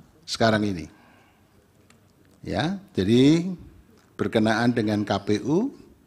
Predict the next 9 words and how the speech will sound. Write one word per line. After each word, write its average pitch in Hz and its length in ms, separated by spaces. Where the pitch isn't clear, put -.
langsung 131 640
melaksanakan 120 720
putusan 110 480
Mahkamah 107 480
Nomor 107 240
sembilan 98 400
puluh 110 260
tanpa 113 640
membuat, 107 680